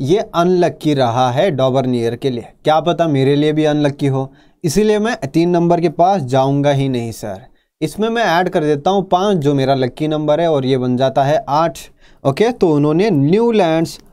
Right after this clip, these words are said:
law of octave दिया। ओके, न्यूलैंड्स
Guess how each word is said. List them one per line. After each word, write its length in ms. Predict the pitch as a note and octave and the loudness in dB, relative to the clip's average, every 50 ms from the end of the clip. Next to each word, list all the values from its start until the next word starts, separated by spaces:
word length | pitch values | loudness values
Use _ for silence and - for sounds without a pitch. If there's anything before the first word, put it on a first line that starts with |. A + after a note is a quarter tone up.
| _ - _ - | _ -20 _ -10
law 540 | - A2+ A2+ A2+ A#2 A#2+ C3+ D3 D#3+ F3 F#3 - - | -6 -4 -2 0 2 2 4 4 4 2 0 0 0
of 380 | C#3 C#3 C#3 C#3+ C#3 C#3+ C#3 C#3+ - - - - - - _ _ - C3 | 0 2 2 2 2 0 -2 -4 -10 -20 -20 -20 -20 -20 _ _ -2 0
octave 760 | C3+ C3+ - - - - C#3 C#3 C#3+ D3 D3 D3 C#3+ B2+ B2 | 0 0 -2 -6 -4 -2 0 2 2 2 2 0 0 -2 -4
दिया। 320 | A#2 A2+ A#2 A#2 A#2 A2 F2+ C2+ - - - _ _ _ _ _ _ _ _ _ _ _ _ - | -4 -2 -2 0 0 -2 -2 -4 -8 -16 -20 _ _ _ _ _ _ _ _ _ _ _ _ -10
ओके, 280 | - B2 A#2 - E3+ G3 | -10 -8 -4 -2 0 0
न्यूलैंड्स 580 | F3+ D3 C#3+ D3+ D3+ D3 D#3 F#3 A3 G#3+ - | 2 2 2 2 2 2 0 0 -2 -4 -8